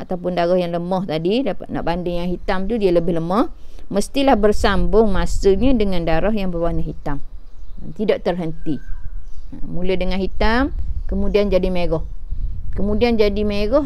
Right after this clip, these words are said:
yang bercampur dengan hitam. Maka yang merah bercampur dengan hitam tu adalah dikira darah yang kuat. Sebab apa? Termasuk dalam bilangan darah yang kuat. Sebab apa?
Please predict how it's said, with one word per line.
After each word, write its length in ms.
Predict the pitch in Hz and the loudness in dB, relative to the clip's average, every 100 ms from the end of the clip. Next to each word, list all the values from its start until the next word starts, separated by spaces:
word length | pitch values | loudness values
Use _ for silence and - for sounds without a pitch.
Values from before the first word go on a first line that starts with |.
| 247 | 0
yang 240 | 214 220 | -2 0
bercampur 560 | 208 - 220 233 240 233 | 0 0 0 -2 -2 -2
dengan 240 | 214 214 | 0 -2
hitam. 400 | 190 - 156 - - - - - - | -2 -4 -6 -8 -8 -4 -2 -2 -4
Maka 480 | 175 180 - 269 277 - - | -6 -6 0 0 0 -4 -6
yang 160 | 190 208 | -2 -2
merah 400 | 208 208 226 247 | -2 0 2 2
bercampur 560 | 202 202 208 208 202 | 2 0 0 0 0
dengan 160 | 202 220 | 0 0
hitam 480 | 226 - - 226 226 | -2 -2 0 0 0
tu 260 | - 349 403 - - - | 0 0 0 -2 0 0
adalah 320 | 180 180 190 185 | 0 2 2 2
dikira 340 | 185 185 185 | 2 0 0
darah 240 | 185 165 170 | 2 0 0
yang 220 | 156 147 | -2 0
kuat. 240 | - 131 - - - - - - | 0 -2 -4 -8 -8 -10 -14 -12
Sebab 200 | - 170 247 | -8 -4 -4
apa? 120 | 349 277 185 - - - | 2 2 2 -6 -8 -8
Termasuk 400 | 196 180 185 - | -8 -6 -4 -4
dalam 240 | - 180 | -4 -4
bilangan 400 | 175 170 175 185 | -4 -4 -6 -6
darah 160 | 175 175 | -4 -4
yang 160 | 170 160 | -4 -6
kuat. 240 | 160 - | -8 -8
Sebab 180 | - 101 | -6 -6
apa? 100 | - | -2